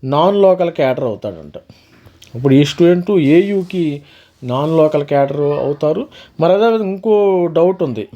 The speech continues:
హ్మ్, ఇంకో డౌట్ ఏంటంటే, ఆ, ఇంకో క్లారిటీ ఉంది. సపోజ్ ఒక స్టూడెంట్ తొమ్మిది చదివాడు, మరి ఇక్కడ డిస్కంటిన్యూ, ఇక్కడ బ్రేక్ తీసుకున్నాడు, హ్మ్, బ్రేక్ తీసుకున్నాడు,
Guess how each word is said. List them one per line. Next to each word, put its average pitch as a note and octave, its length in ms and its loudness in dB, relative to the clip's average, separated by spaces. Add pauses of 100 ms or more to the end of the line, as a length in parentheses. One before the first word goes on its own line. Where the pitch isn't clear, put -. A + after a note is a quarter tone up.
(100)
హ్మ్, F3 120 -12
ఇంకో D#3 240 -6
డౌట్ D#3 320 -2
ఏంటంటే, D#3 580 2 (1200)
ఆ, A#2 360 2
ఇంకో C#3 240 0
క్లారిటీ D#3+ 480 0
ఉంది. D#3 320 -4 (300)
సపోజ్ G3+ 400 2
ఒక F#3+ 120 -2
స్టూడెంట్ G#3 760 -2 (380)
తొమ్మిది G3 520 0 (440)
చదివాడు, E3 640 2 (500)
మరి E3+ 520 0
ఇక్కడ D#3+ 280 -2
డిస్కంటిన్యూ, F#3+ 640 -2
ఇక్కడ F#3 200 0
బ్రేక్ F3 440 2
తీసుకున్నాడు, B2 920 -8
హ్మ్, F#3+ 140 -10
బ్రేక్ D3 340 0
తీసుకున్నాడు, D#3+ 640 0